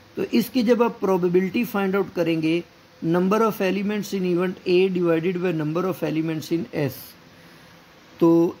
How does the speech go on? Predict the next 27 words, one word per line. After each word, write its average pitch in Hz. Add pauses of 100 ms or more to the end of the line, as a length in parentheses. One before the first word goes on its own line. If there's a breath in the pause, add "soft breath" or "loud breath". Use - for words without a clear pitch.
ये 190
बन 208
जाएगा 196
आपके 175
पास, 170 (100)
अ, 170
total 170
three 196
elements 214
हैं 247
A 185
के 202
अंदर 180 (640)
और 160
total 180
sample 180
space 175
में 185
eight 160
elements 170
हैं, 180
probability 156
three 160
by 151
एट 139
बन 123
गई। 123